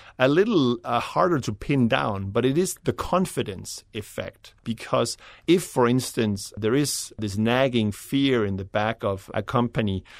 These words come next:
owner saying, "Look, maybe the euro is about to collapse, and maybe as a result, the global economy and the U S economy will be very significantly affected by this.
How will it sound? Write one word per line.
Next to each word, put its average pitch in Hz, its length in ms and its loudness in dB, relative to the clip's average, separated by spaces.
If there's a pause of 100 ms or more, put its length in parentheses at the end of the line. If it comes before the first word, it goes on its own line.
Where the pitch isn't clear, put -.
(140)
owner 120 460 4
saying, 117 380 2
"Look, 117 300 2
maybe 165 500 2
the 131 140 4
euro 127 360 4
is 104 160 -2
about 104 400 0
to 101 80 -10
collapse, 98 600 -6
and 98 180 -4
maybe 107 560 -2
as 98 160 -6
a 98 60 -4
result, 110 500 0
the 104 220 -6
global 117 400 2
economy 107 600 -2
and 147 280 2
the 113 60 4
U 110 240 2
S 175 160 0
economy 98 520 -6
will 104 200 -2
be 107 120 -2
very 120 240 2
significantly 101 920 -6
affected 120 460 -6
by - 160 -10
this. 101 280 -12